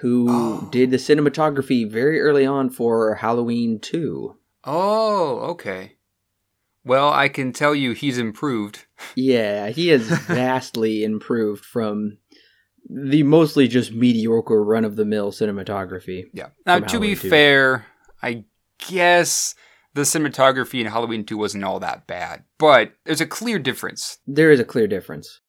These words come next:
Speaker 2: I just wanna point out real quick that the winner of the Oscars for Best Score in nineteen ninety-four, which is when, uh, Jurassic Park was up for its nominees, John Williams still won Best Score. This, now, Jurassic Park wasn't nominated for Best Score, but John Williams still won for Schindler's List.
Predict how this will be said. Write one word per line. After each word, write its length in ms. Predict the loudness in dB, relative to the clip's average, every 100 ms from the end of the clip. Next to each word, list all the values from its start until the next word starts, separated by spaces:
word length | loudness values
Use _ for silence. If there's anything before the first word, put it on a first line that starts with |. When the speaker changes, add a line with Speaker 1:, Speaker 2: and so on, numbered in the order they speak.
| _
Speaker 2:
I 120 | -2
just 140 | 0 2
wanna 180 | 0 0
point 320 | -2 -2 2
out 260 | 4 4 0
real 140 | -6
quick 340 | -2 -2 -2 0
that 280 | 0 0
the 340 | -4 -6 -4 -6
winner 420 | -6 -2 0 0
of 220 | -2 -6 -6
the 120 | -2
Oscars 880 | 0 0 -2 -4 -2 -4 -6 -12 -14 _
for 300 | -6 -4 -2
Best 280 | -2 -2
Score 360 | -4 -4 -2 -2
in 100 | -2
nineteen 340 | -4 -6 -6
ninety-four, 680 | -6 -6 -8 -6 -2 -2 -4 _ _ _
which 180 | -12 -8
is 140 | -8 -6
when, 380 | -6 -6 -10 -16 _ _ _ _
uh, 280 | -4 -4 -6 -6
Jurassic 340 | -6 -4 -8
Park 280 | 0 0 0
was 300 | -6 -6 -8 -6
up 260 | -6 -6
for 280 | -10 -6 -6 -8
its 180 | -10
nominees, 600 | -6 -6 -6 -10 -10 -14 -16 _ 0
John 160 | 2 4
Williams 300 | 4 2 0
still 300 | 2 2 2
won 280 | 0 0
Best 200 | 0 -2
Score. 300 | -2 -2 -2
This, 300 | -2 -4 -4
now, 140 | -6 -2
Jurassic 260 | 0 0
Park 160 | 0 0
wasn't 320 | -2 -4 -6
nominated 360 | -2 0 0 -4
for 80 | -4
Best 160 | -4
Score, 180 | -4 -6
but 160 | -4 -4
John 220 | 0 0
Williams 200 | -2 -6
still 120 | -4
won 160 | -2 -2
for 340 | -6 -10 -10 _
Schindler's 420 | -6 -6 -6 -10
List. 320 | -12 -14 -16